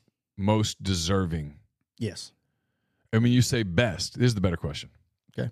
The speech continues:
Speaker 1: When you say best, do you mean best right now?
Speaker 2: The be-, four best football, who you think the four best football teams are, or are you
Speaker 1: Wait, hold on, hold on,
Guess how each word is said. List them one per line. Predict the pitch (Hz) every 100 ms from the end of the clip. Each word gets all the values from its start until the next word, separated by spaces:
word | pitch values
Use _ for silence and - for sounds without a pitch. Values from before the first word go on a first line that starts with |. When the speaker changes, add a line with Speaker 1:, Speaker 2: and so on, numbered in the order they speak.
| -
Speaker 1:
When | 98
you | 110
say | 113 113 92
best, | 82 107 85 -
do |
you | 95 101
mean | 101 87
best | 76 95 95 -
right | 90 92 110 107
now? | 92 95 113 147 190 220 131
Speaker 2:
The | 117
be-, | 95
four | 117 - 151 147
best | 117 135 - -
football, | 143 143 120
who | 110 143
you | 147
think | 139 139
the | - -
four | - 127
best | 110 117 -
football | 131 127 113 104
teams | - 107 101 87 -
are, | 110 90 87 85 _ _ _
or | - 113
are |
you | 110 117
Speaker 1:
Wait, | 139 139
hold | 165
on, | 139
hold | 151
on, | 87